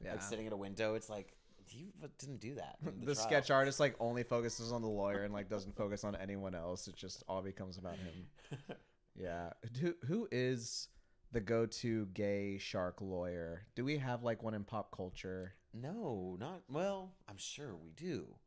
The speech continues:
Speaker 2: Not in pop culture.
Speaker 1: I feel, I feel like Ronan Farrow is, like, the gay shark journalist,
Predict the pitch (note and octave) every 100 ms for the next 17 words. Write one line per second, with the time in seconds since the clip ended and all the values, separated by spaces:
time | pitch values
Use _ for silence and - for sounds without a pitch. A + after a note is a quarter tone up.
0 | _ _ - D#3+ D#3 - - A2+ - -
1 | G2+ G2+ C#3 D#3+ D#3+ C#3+ F#3+ F3+ C#3 C#3
2 | C#3 C3 B2 B2 A#2+ A#2 A2 A2+ A2 -
3 | G#2+ A2+ A2 - G#2 F2+ - G2 F2+ F2
4 | D#2 - - -